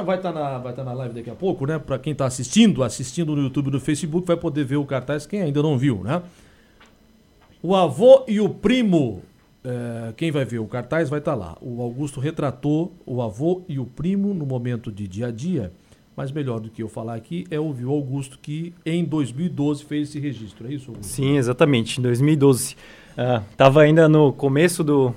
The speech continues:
Speaker 2: da minha carreira de fotógrafo, diz-,
Speaker 1: Ah.
Speaker 2: digamos assim. Eu era ainda, era um, só um hobby. E como um, um hobbyista fotógrafo,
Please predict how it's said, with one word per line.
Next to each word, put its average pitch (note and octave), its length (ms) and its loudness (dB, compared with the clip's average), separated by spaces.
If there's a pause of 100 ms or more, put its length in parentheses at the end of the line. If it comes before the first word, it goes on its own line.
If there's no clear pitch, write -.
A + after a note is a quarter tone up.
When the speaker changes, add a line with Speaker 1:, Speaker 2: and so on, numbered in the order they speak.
Speaker 2:
da B2 120 -2
minha C3 240 0
carreira D3 420 6
de E3+ 80 0
fotógrafo, D3+ 480 4
diz-, A#2+ 140 -8
Speaker 1:
Ah. A#2 100 -6
Speaker 2:
digamos B2+ 380 0
assim. D3+ 340 -2
Eu A2 120 2
era A#2 100 2
ainda, B2 340 0 (240)
era G3 140 2
um, G#3+ 40 4
só G#3 140 4
um G#3 60 6
hobby. D3+ 340 8 (480)
E B2 520 2 (200)
como C3+ 240 0
um, C3+ 240 0 (120)
um B2+ 80 -2
hobbyista D3 560 4
fotógrafo, E3+ 760 2